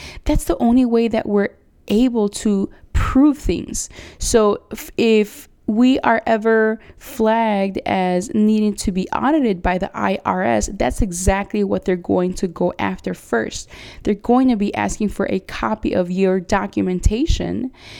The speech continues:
because that is what they're, uh, what the findings of the audit will be based on. So they will bring up whatever forms you submitted to the I R S, and they will ask you to provide that supporting doc-,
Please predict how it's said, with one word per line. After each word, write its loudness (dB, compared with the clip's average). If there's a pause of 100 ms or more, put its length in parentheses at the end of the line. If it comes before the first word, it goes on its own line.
(300)
because 2
that 0
is 0
what -2
they're, 0 (160)
uh, -4 (200)
what -2
the 0
findings 0
of 0
the -4 (100)
audit -2
will 0
be -4
based -4 (160)
on. -4 (380)
So 0
they 2
will 2
bring 0
up 0
whatever 2
forms -2
you -2
submitted -2
to -12
the -2
I 0
R 0
S, -2 (280)
and 0
they 4
will 0
ask -4
you -2
to -2
provide -2
that -2
supporting 0
doc-, -4